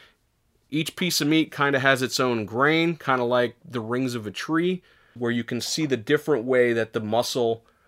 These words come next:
flows through the meat. You wanna cut it across that grain to help keep that lean cut of meat you just grilled that's gorgeous, nice and tender when you eat it. Another great steak you can get into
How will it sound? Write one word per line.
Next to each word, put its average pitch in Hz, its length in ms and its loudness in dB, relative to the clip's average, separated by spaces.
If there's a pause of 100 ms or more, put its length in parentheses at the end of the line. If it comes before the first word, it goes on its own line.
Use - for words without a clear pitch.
(200)
flows 117 560 0
through 120 180 -8
the 110 80 -6
meat. 107 300 -6 (280)
You 117 140 -6
wanna 127 220 -2
cut 143 240 2
it - 180 0
across 175 600 4
that 117 260 2
grain 98 420 -6 (220)
to 127 100 -4
help 127 280 -2
keep 180 340 -6
that 135 260 4
lean 139 320 0
cut 165 220 0
of 143 80 2
meat 143 220 -2
you 107 120 -8
just 127 320 -4
grilled 120 300 -2
that's 104 160 -6 (160)
gorgeous, 143 560 0 (340)
nice 131 560 0
and 156 220 -4
tender 104 500 -2 (320)
when 110 440 -4 (140)
you 107 200 -10
eat 90 200 -10
it. - 140 -14 (800)
Another 147 340 4
great 175 300 4
steak 185 360 2
you 175 120 -4
can 170 100 -2
get 165 160 0
into 180 480 -2